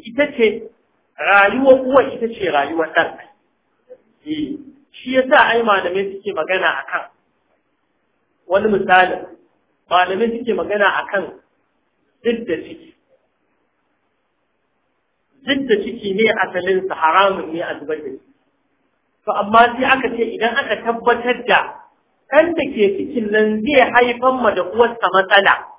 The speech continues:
ita ta shiga matsala, kila uwar wasu rayayyu ne guda biyar ko guda shida, shi kila shi ne na bakwai,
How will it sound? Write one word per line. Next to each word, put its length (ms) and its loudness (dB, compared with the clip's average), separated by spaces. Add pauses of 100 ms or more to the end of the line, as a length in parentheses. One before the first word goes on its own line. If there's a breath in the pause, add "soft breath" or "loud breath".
(500)
ita 200 2
ta 100 2
shiga 280 -2
matsala, 540 2
kila 280 -2
uwar 380 2
wasu 320 4
rayayyu 640 0
ne 300 -8 (920)
guda 340 6
biyar 320 2 (280)
ko 240 8
guda 320 4
shida, 500 -6 (120)
shi 320 -10
kila 280 0
shi 200 -6
ne 120 -4
na 100 -2
bakwai, 320 -2